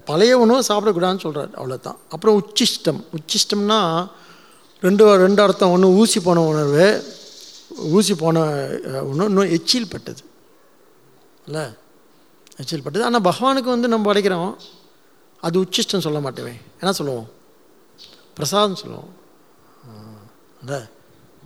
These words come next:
ஆ, அவர் சாப்பிட்டு தான் நம்ம சாப்பிட்றோம், இருந்தாலும் அது பிரசாதம். ம்? ஆக, அப்புறம் அமேத்தியம். அமேத்தியம்னா அது, அதனால தான் இந்த, இந்த சில, சில குறுங்குழுக்கள்,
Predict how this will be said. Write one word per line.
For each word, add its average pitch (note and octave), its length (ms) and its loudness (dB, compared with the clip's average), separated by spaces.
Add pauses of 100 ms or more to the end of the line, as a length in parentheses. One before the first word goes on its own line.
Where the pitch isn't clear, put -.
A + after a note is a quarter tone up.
(260)
ஆ, D#3+ 260 -14
அவர் D3+ 180 -8
சாப்பிட்டு E3+ 340 -6
தான் F#3+ 100 0
நம்ம E3 140 -6
சாப்பிட்றோம், D#3 400 -2
இருந்தாலும் F3+ 300 0
அது C#3+ 100 -4
பிரசாதம். B2+ 480 -10 (280)
ம்? G3+ 120 0 (640)
ஆக, G#3 480 2 (180)
அப்புறம் G#3 220 2
அமேத்தியம். F3+ 680 2 (520)
அமேத்தியம்னா G#3+ 880 2
அது, D#3+ 220 -10
அதனால G3+ 260 -2
தான் A#3+ 180 -4
இந்த, D#3 360 -4 (640)
இந்த C#3 360 -8
சில, D3 520 -2 (640)
சில C#3+ 560 -4 (840)
குறுங்குழுக்கள், D#3+ 680 2